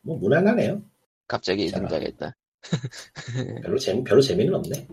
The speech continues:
Speaker 2: 근데 다크 소울 같은 게 이제 그, 이른바 소울류 게임들을 이제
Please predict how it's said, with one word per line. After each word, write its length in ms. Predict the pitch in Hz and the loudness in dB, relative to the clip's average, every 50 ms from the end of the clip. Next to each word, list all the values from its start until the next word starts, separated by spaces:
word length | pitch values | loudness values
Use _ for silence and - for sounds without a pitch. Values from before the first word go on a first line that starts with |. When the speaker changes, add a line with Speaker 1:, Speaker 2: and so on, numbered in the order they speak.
| - _ _ _ _ - - - - - - - - - - _ _ _ _ - | -20 _ _ _ _ -18 -18 -18 -18 -20 -18 -18 -18 -18 -20 _ _ _ _ -10
Speaker 2:
근데 160 | - 170 151 | -4 -4 -4
다크 280 | - - 110 - - 165 | -2 -2 -2 -2 -2 -2
소울 640 | - 196 196 202 202 196 185 180 175 170 165 160 | 2 4 6 6 6 6 4 4 4 4 2 2
같은 360 | - 147 - - 147 143 143 | 2 0 0 0 -6 -6 -4
게 80 | 143 139 | -2 -2
이제 360 | 120 113 110 113 110 107 101 | -2 -2 0 0 -2 -2 -2
그, 340 | - 87 71 65 71 76 - - - - _ - | -2 -4 -4 -4 -4 -6 -6 -8 -10 -14 _ -10
이른바 380 | - - 113 123 120 110 110 | -4 -2 0 0 2 2 0
소울류 500 | 123 - 147 160 175 180 180 160 147 127 | 0 2 2 4 4 4 4 4 2 0
게임들을 720 | - - 107 120 120 113 104 101 90 - - 92 87 85 80 | -2 0 0 0 0 0 -2 -4 -4 -4 -2 -2 -2 -4 -4
이제 260 | 71 71 80 - - | -6 -8 -8 -8 -8